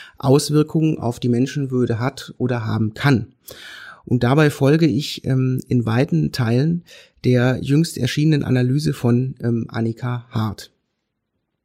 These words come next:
Zunächst ist dazu eine Unterscheidung in Erinnerung zu rufen, die ich eingangs schon erwähnt hatte. Ähm,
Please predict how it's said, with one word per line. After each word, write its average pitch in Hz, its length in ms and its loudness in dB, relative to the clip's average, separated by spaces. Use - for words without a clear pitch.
Zunächst 156 600 4
ist - 420 -6
dazu 175 540 -2
eine - 100 0
Unterscheidung 147 720 2
in 170 100 4
Erinnerung 175 400 2
zu 175 140 -4
rufen, 175 320 0
die 151 100 -6
ich - 200 -12
eingangs 143 340 0
schon 143 180 -2
erwähnt 147 540 2
hatte. 104 320 -4
Ähm, 120 300 -2